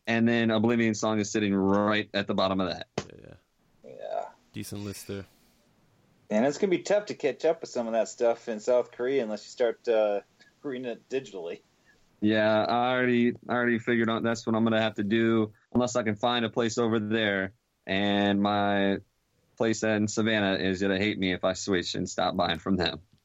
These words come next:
Speaker 2: Yeah.
Speaker 3: Yeah, well, I was there in ninety-three, and I could not find a comic shop to save my life.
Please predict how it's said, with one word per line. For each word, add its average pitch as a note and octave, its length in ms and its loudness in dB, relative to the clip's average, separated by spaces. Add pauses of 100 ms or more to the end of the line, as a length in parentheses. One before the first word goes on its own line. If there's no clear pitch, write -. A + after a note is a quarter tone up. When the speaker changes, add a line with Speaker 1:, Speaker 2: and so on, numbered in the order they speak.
(120)
Speaker 2:
Yeah. G2+ 100 -18
Speaker 3:
Yeah, - 200 -14
well, A#2 160 2
I F3+ 100 4
was B3 260 2
there F3 300 4
in D3+ 480 -8
ninety-three, D3+ 840 -8
and A#2 100 -6
I C3+ 80 0
could B2+ 200 -14
not A#2 160 -4
find A#2+ 160 -8
a G#2 40 -14
comic C3+ 360 -8
shop B2+ 240 -4
to - 80 -18
save A#2+ 260 -10
my A2 160 -4
life. F2 240 -6